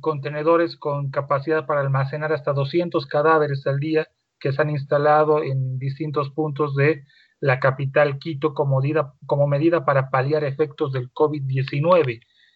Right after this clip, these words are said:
Y en Bolivia, una de las acciones concretas que han tomado las autoridades nacionales ha sido, eh, intervenir los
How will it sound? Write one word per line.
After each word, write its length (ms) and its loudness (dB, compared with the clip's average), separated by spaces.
Y 140 -2
en 140 -4
Bolivia, 580 -2
una 300 -4
de 140 -4
las 560 -4
acciones 640 -2
concretas 640 -2
que 80 -12
han 140 -6
tomado 500 -2
las 300 2
autoridades 720 2
nacionales 840 0
ha 240 0
sido, 560 4
eh, 420 0
intervenir 960 2
los 380 4